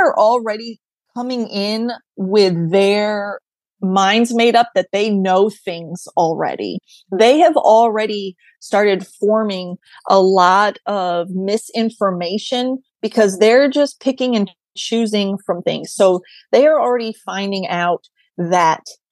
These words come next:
or they're, they're, they're coming to their own conclusions. For example, here's a really wild one that I had one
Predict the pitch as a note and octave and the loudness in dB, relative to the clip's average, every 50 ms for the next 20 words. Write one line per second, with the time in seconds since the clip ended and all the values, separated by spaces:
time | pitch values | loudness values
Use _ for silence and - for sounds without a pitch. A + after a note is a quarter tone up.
0 | _ _ _ _ _ - G3+ G3 F#3+ F#3 A3+ D4 D4 - A#3+ G#3+ C4+ D4 D#4 - | _ _ _ _ _ 0 2 2 4 4 4 2 2 0 0 2 2 4 2 0
1 | - _ _ _ _ _ - A#3 D#4 D#4+ - G4 G4 G4+ F#4+ - E4+ C4+ C4 A#3 | -2 _ _ _ _ _ -8 -6 -6 -6 -6 -6 -8 -6 -4 -2 -2 0 0 0
2 | - - A3+ A3+ A3+ A3+ - A3+ G#3 - A3 F3+ F3 - D#3 - - - C4 C4 | 2 2 2 2 0 -2 -4 -8 -6 -4 -4 -4 -4 -4 -8 -6 -2 0 0 2
3 | A#3 C#4+ C#4 B3+ - F3+ E3+ - B3 D4+ E4 D#4 A#3 G#3+ A3 A3 G#3+ G3 F#3+ F#3+ | 2 0 -2 -2 -2 -4 -4 -4 -4 -2 -2 0 0 0 2 2 0 0 0 0
4 | F#3 F3+ F3+ E3+ F3 F3 F3 F3 F3 F3 - F#3 F3+ F3 - F3 D#3+ | 0 -2 -4 -6 -12 -18 -18 -16 -16 -14 -12 -12 -12 -12 -12 -16 -20